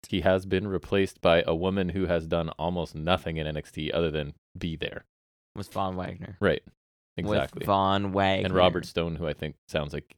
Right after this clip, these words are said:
Speaker 1: he's done with Wagner too.
Speaker 2: Mister Stone.
Speaker 1: Not that I'm watching it, but I've heard things. Anyways, I am tapped out for news, so do you have anything else?
Speaker 2: Last one, perhaps the most interesting of all, not. Uh, Drew McIntyre versus Sheamus again,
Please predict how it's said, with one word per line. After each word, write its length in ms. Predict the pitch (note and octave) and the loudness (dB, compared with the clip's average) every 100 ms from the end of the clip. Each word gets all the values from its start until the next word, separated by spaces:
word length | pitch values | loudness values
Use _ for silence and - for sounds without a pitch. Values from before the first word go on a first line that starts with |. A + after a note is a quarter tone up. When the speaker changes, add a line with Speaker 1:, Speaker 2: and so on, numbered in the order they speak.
| _ | _
Speaker 1:
he's 200 | E2+ D2+ | -8 -4
done 240 | D#2 C#2+ | -2 -2
with 160 | C2 - | -6 -6
Wagner 260 | A#1+ A#1 F#2+ G2 | -4 -2 -2 -4
too. 120 | - | -6
Speaker 2:
Mister 280 | C2+ G#2 G#2+ | -2 -2 -2
Stone. 800 | - - - G2 F#2 F#2 - D2 - | -4 -8 -2 -2 -2 -4 -8 -8 -4
Speaker 1:
Not 180 | D#2+ | -2
that 80 | - | -2
I'm 120 | C#2 | -2
watching 460 | C2+ C#2 C#2 - D2+ | -4 -2 -2 -2 -10
it, 140 | G#1 _ - | -10 _ -6
but 160 | G1+ - | -6 -6
I've 200 | C#2 - | -10 -6
heard 200 | C2+ - | -10 -6
things. 380 | - - - - _ _ | -10 -10 -18 -20 _ _
Anyways, 300 | G2+ F2+ E2 | -2 0 2
I 140 | F#2 F2+ | 4 4
am 120 | E2+ | 2
tapped 300 | - E2+ - | 0 0 0
out 120 | D#2+ | -4
for 120 | - | -4
news, 240 | E2+ D#2 - | -4 -6 -6
so 240 | D#2 D2 _ | -6 -6 _
do 80 | - | -4
you 40 | |
have 80 | D#2+ | -2
anything 200 | E2 E2+ | -2 -4
else? 260 | F2+ A#2 - _ - | -4 -6 -14 _ 0
Speaker 2:
Last 300 | A2 A#2 - | 2 2 2
one, 160 | A2 | -2
perhaps 260 | G#2 A2 G#2+ | 2 2 2
the 60 | A2+ | 2
most 200 | A2 - | 0 0
interesting 440 | A#2 A#2 - A2+ G#2 | -6 -6 -6 -4 0
of 100 | G2 | 4
all, 280 | G2+ F#2+ - | 4 2 -2
not. 460 | F#2+ F#2 F#2+ G2 - G2+ _ _ - | -6 -2 2 0 -2 -14 _ _ -2
Uh, 320 | G#2+ G#2+ G#2+ | 2 2 2
Drew 180 | G2+ A2 | 0 2
McIntyre 640 | A2 - G#2+ A2+ G#2+ G#2+ | 2 2 -4 2 4 4
versus 340 | G#2 G#2+ A2 - | 2 0 -4 0
Sheamus 360 | A2 G#2+ G#2 - | 0 0 -4 -2
again, 720 | A2+ - A#2+ A#2+ A2 G#2+ A#2+ | -2 2 6 8 6 4 -2